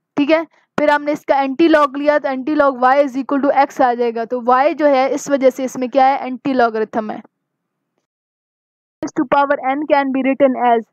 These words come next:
अब यहाँ पे क्या होगा? simply जो इसका exponent है, वो उसके coefficient में change हो जाएगा simply, यानी कि क्या आ जाएगा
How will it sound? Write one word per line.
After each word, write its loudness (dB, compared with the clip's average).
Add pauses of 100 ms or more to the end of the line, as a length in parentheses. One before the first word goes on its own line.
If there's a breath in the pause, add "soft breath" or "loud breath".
(260)
अब 0
यहाँ 4
पे -2
क्या 2
होगा? 4
simply -2
जो 2
इसका -2
exponent -2
है, 2
वो 2
उसके -2
coefficient 0
में 2
change 0
हो 2
जाएगा -2 (540)
simply, 4
यानी 2
कि -2
क्या 4
आ 2
जाएगा 2